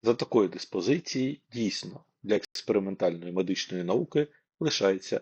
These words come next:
не так багато місця. Насамкінець підсумуємо. Якихось притомних клінічних досліджень в світі в цей час не було.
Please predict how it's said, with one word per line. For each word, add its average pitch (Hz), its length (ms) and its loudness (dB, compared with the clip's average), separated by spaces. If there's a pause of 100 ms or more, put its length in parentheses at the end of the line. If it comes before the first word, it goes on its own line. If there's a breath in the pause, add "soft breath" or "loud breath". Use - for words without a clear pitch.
(120)
не 147 100 2
так - 260 0
багато - 380 -4
місця. - 460 -14 (1040)
Насамкінець 120 800 4
підсумуємо. 95 840 -4 (580)
Якихось 131 480 6
притомних 120 540 4
клінічних 117 600 -2
досліджень 123 580 0
в - 60 -8
світі - 600 -6 (240)
в - 140 -14
цей 113 220 2
час 120 300 4
не 131 80 0
було. 117 420 0